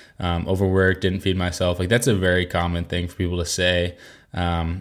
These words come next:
and I think the winner, I think what CrossFit does really well is just have a really solid community. So I think if you can get, um, an amazing community outside of CrossFit doing things that are maybe more functional, maybe more in your, in your wheelhouse,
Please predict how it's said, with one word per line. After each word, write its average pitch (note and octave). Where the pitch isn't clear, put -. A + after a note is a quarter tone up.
and G#2
I F#2
think F#2
the G2
winner, G2
I G2
think A2+
what F#2+
CrossFit G2
does F#2+
really F#2
well F2
is F2
just F2+
have F2
a F2+
really F2+
solid E2+
community. F2
So G#2
I G2
think G#2+
if G2+
you G2+
can F#2+
get, F#2
um, E2
an G2+
amazing F#2+
community F2
outside G#2
of F2+
CrossFit F#2+
doing F#2+
things F#2+
that F#2+
are F#2
maybe G2+
more G2+
functional, F#2
maybe F#2
more F#2
in G2
your, F#2
in G2
your F#2+
wheelhouse, F#2